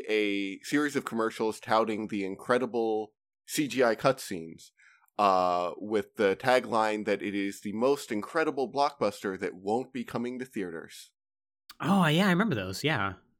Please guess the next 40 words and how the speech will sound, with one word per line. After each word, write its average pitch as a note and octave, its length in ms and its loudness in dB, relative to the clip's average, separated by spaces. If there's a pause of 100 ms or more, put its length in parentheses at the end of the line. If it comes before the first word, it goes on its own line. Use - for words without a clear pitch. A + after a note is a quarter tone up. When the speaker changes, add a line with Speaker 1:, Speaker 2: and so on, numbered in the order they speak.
(480)
Speaker 2:
Yeah. C3 300 0 (960)
Speaker 1:
So, F2 680 -6 (880)
maybe G#2 420 0
they A#2+ 160 2
should B2 240 0
have F2+ 240 -2
kept - 300 -4
to C#3 60 -2
that. B2+ 380 -4 (260)
Speaker 2:
Maybe C3 240 2
they F#3 140 4
should G3+ 240 2
have. G2+ 320 -4 (400)
I E3+ 60 6
don't B3 100 6
know, A3 60 4
Sakaguchi C#3+ 580 2
has A#2 120 2
been B2+ 120 0
on A#2+ 100 2
the G#2 60 -4
record G#2 280 -2
saying G#2 260 -2
that G2+ 160 -4
this A#2+ 140 -2
could B2+ 160 0
not G2+ 180 2
be G#2+ 100 -4
made F#2 200 -4
into F#2+ 180 -8
a F2+ 40 -8
video F#2+ 260 -10
game, A#2 220 -12 (720)
Speaker 1:
Mm. A#2+ 280 2
Speaker 2:
which D#3 180 4
is C3+ 100 4
a A#2 60 2
lie. G2 320 -4 (220)
<laughs> B3+ 80 6 (360)
Speaker 1:
Yeah, A#2+ 260 6